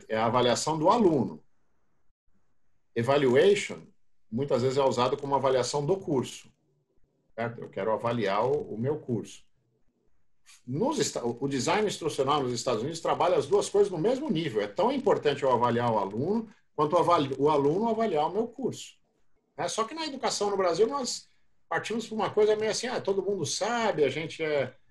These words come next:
conteudista, conhece tudo, então não preciso saber o que o aluno tá pensando. Eu simplesmente vou lá e faço as coisas, porque eu tenho um, eu sou um expert na disciplina. Não, nós vamos ter que fazer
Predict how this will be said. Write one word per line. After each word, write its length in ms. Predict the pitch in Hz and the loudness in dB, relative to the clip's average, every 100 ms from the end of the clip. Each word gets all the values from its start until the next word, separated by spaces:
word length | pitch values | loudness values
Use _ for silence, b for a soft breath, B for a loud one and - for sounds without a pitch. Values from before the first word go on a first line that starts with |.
| - _ | -20 _
conteudista, 720 | - 135 156 135 117 208 170 | -6 -2 4 4 6 2 2
conhece 440 | - 151 160 160 131 | -2 0 0 -2 -4
tudo, 220 | 196 220 | -4 -2
então 220 | 202 240 | -2 -4
não 100 | 285 | -4
preciso 300 | - 226 220 | -4 -2 -2
saber 320 | - 147 143 | 0 6 6
o 20 | 139 | 6
que 60 | |
o 40 | 135 | 4
aluno 220 | 131 135 | 2 0
tá 120 | 127 | 0
pensando. 640 | 120 131 - 139 120 98 - _ _ _ - | 2 0 0 -4 -4 -8 -12 _ _ _ 0
Eu 160 | 127 | 2
simplesmente 560 | 151 180 185 139 175 160 | 2 0 -2 -2 -2 0
vou 120 | 196 | 4
lá 180 | 156 190 | 6 6
e 40 | |
faço 280 | 196 190 - | 2 -2 -2
as 140 | 185 - | -4 0
coisas, 260 | 180 190 | 0 0
porque 200 | - 120 | -2 -4
eu 100 | 120 | -2
tenho 200 | 139 135 | 0 -2
um, 160 | 127 117 | -2 2
eu 120 | 113 | 0
sou 220 | - 131 | 0 -2
um 60 | 120 | -2
expert 520 | 117 - 120 131 - | -4 -4 0 0 -2
na 100 | 110 | -6
disciplina. 320 | - 107 180 | -8 -8 -4
Não, 180 | 196 175 | 2 4
nós 180 | 135 135 | 4 2
vamos 200 | 214 214 | 0 0
ter 120 | 190 | -2
que 120 | - | -4
fazer 480 | - 151 117 156 | -2 -2 0 -2